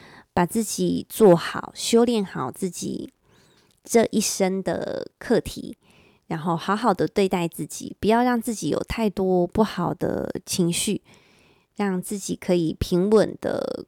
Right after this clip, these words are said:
过这一生。其实我觉得大喜或大悲都是，以前我会觉得快乐好像很好，那很快乐也是很好的，但随着年纪的渐长，那看了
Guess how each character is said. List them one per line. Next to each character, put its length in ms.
过 200
这 180
一 100
生。 240
其 180
实 160
我 140
觉 140
得 160
大 280
喜 300
或 160
大 260
悲 320
都 220
是， 540
以 100
前 180
我 80
会 140
觉 160
得 80
快 340
乐 240
好 160
像 240
很 220
好， 320
那 180
很 220
快 260
乐 200
也 140
是 180
很 200
好 200
的， 80
但 520
随 320
着 200
年 280
纪 240
的 380
渐 340
长， 220
那 180
看 380
了 360